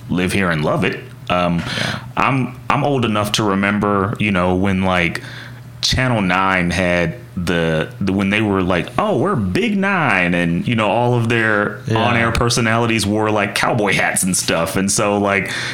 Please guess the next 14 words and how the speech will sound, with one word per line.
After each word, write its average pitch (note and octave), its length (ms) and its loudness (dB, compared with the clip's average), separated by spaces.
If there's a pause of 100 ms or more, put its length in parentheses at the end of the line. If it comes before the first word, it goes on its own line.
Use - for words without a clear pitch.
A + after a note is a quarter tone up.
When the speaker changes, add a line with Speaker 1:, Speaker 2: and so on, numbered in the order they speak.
(140)
Speaker 1:
to A#2 100 0
see E3 240 0
the D3 120 0
shift B2 360 0
from G2+ 560 -2 (220)
kind A2+ 220 0
of, G#2 100 -2
like, G#2+ 220 0
a F2+ 60 0 (440)
big A#2+ 220 0
small A#2 340 0
town G2 540 2 (420)
to G#2 520 0 (200)
a F#2 400 2